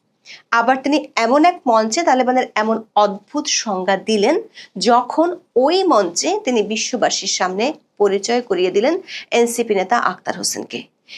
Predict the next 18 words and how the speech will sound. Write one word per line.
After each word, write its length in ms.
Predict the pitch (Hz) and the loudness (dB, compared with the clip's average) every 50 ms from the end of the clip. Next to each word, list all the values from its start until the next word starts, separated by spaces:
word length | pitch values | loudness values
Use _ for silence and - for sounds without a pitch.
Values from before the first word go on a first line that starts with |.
| - _ | -16 _
যিনি 240 | 214 196 233 226 226 226 226 - | -2 0 2 4 2 2 0 -2
একেবারে 460 | 196 202 202 220 202 196 202 233 320 349 - _ _ | -4 -2 -2 0 0 0 0 0 0 -4 -6 _ _
শ্বশ্রুমণ্ডিত। 720 | - - 240 233 - - - 151 139 131 110 139 131 131 127 110 110 _ _ _ _ _ - - - - - | -10 -6 -6 -4 -2 -2 -2 -2 -4 -4 -4 -6 -8 -8 -10 -14 -16 _ _ _ _ _ -20 -18 -10 -4 -2
আবার 240 | 220 220 226 233 | 0 2 2 0
সেই 340 | 233 233 - - 254 240 247 226 - 233 | 0 0 -2 0 2 2 2 2 2 2
অনুষ্ঠানের 420 | 233 240 233 - - 247 254 247 240 - | 2 2 0 0 -2 -2 -2 -4 -4 -2
হোস্ট, 300 | - 190 214 247 - - - - | -2 0 0 0 -2 -4 -4 -2
এশিয়া 300 | - 226 226 226 - 247 | -2 -2 -2 -2 -2 -4
সোসাইটির 480 | 240 - 226 220 - 214 214 214 214 220 | -4 -4 -6 -4 -4 -4 -6 -6 -8 -6
প্রেসিডেন্ট 380 | - - - - - - 226 226 | -4 -4 -4 -4 -4 -4 -4 -4
এবং 160 | 220 190 214 214 214 - _ _ _ | -2 -2 -2 -2 -2 -6 _ _ _
সিইও 340 | - - - 240 190 196 254 339 349 - _ _ _ - | -10 -6 -2 0 2 2 2 2 0 -4 _ _ _ 0
বর্ষিয়ান 420 | 226 254 262 254 - - 262 214 196 | 2 2 2 0 -2 -2 -2 -2 0
নারী 260 | 185 156 160 220 285 339 - - _ _ | 2 0 2 0 -2 -4 -6 -12 _ _
কিয়াং 240 | - 240 233 220 233 240 | -2 0 2 2 0 -2
হুয়া 320 | 233 - 220 208 196 196 | -4 -2 0 2 2 2
কাংয়ের 400 | 196 - 208 190 175 165 196 202 - - | 0 -2 -4 -4 -2 -2 -2 -2 -2 -2
সাথে 260 | - 277 269 269 330 | -2 -2 -2 -2 -2